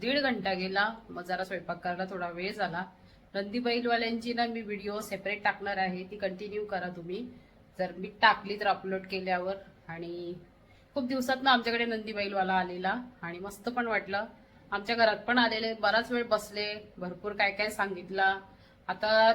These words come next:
ते स्वतः बोलत होते, "व्हिडिओ नका काढू, व्हिडिओ." मग आम्ही काही व्हिडिओ जास्त काढली नाही. फक्त खाली होते ना, तेव्हा मी नंदी बैलची व्हिडिओ काढली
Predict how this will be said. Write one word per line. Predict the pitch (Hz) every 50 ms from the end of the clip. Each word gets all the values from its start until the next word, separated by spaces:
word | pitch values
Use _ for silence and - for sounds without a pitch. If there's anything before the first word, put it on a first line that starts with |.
| 226
ते | - 277 277
स्वतः | 277 262 226 - 233
बोलत | 226 233 240 247
होते, | 247 240 240 220
"व्हिडिओ | 220 220 208 220 214
नका | 214 208 208 202 208
काढू, | 208 214 196 190 190 190
व्हिडिओ." | 190 190 185 185
मग | 185 185 196
आम्ही | 190 185 185 190
काही | - 190 185
व्हिडिओ | 185 180 185 180
जास्त | 185 185 180 - - 196
काढली | - 190 175 170 175 185 196 208
नाही. | 196 190 190 190 - - - - - - - -
फक्त | 185 - - 214 -
खाली | 240 220 196 214 226
होते | 226 220 214 202
ना, | 208
तेव्हा | 202 208 202 196 202
मी | 202 214 214
नंदी | 208 190 190 190 202
बैलची | 185 190 190 190 190 - - 240 262 247 - - - -
व्हिडिओ | - 185 185 185 185 185
काढली | 185 190 175 170 175 185 208 247